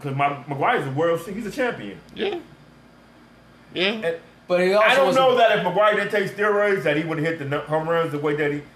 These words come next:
Speaker 1: at that number. I don't think so.
Speaker 3: Remember,
Speaker 1: But
Speaker 3: he was a
Speaker 1: I
Speaker 3: pass
Speaker 1: still
Speaker 3: rusher.
Speaker 1: think, though, he could have been a home
Speaker 2: Yeah.
Speaker 1: run. Yeah, him and Canseco.
Speaker 3: They was juicing each other, though.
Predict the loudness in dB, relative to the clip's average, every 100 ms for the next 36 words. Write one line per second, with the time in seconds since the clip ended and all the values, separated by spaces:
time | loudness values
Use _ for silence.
0 | -6 -4 0 0 2 0 0 -2 -4 -10
1 | -4 -2 -2 -2 -4 -4 -2 0 0 0
2 | -2 2 4 4 4 2 4 2 2 2
3 | 0 -2 -2 -2 0 2 2 2 -2 -4
4 | -16 -20 -12 0 2 2 0 -2 -2 -2
5 | -2 -4 -10 -14 -20 -20 -20 -4 0 0
6 | 0 -2 -4 -4 -4 0 0 0 2 0